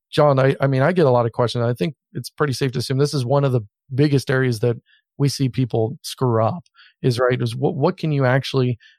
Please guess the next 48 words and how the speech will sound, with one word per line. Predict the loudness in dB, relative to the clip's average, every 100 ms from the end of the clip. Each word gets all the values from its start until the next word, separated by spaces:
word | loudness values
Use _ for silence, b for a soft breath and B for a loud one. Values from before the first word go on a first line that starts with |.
| _
deduct? | -2 2 4 2 2
What | 2
is | 2 2
actually | 0 -2 -2 0 0
a | -2
qualified | 0 0 0 -2 -4
expense? | -8 0 2 2 -2 -10 B B -4
And | -2 0
kind | 0
of | 0
working | 0 -2 -4 -4
through | -2 0
those | 0 -2 -4 _
pieces. | -6 -4 -4 -6 -8 b b b b
So | 0 2 4 0 _ -2
I'd | 0 0 0
maybe | 0 4 4
like | 2
to | 0
stay | -4 0
here | 0 0
just | -4 -4
a |
little | -2 0 0
longer, | 0 0 0 -2 -4 0
go | 4 4
in | 4
a | 2
little | 2 0
bit | 0 -2
more | -2 0 0
on | 0 -2 -6 b b b _ -2
common | 0 2 0
maybe | 0 0 0
mistakes | -2 -2 -2 -2
that | -2
you're | -2
seeing | -2 -4 -2
or | 0 2
other | 2 0
things | -2 -4
that | -4
they | -4
might | -2 -2 -2
be |
able | -4 -4
to | -4
capture. | -6 -6 -8 -12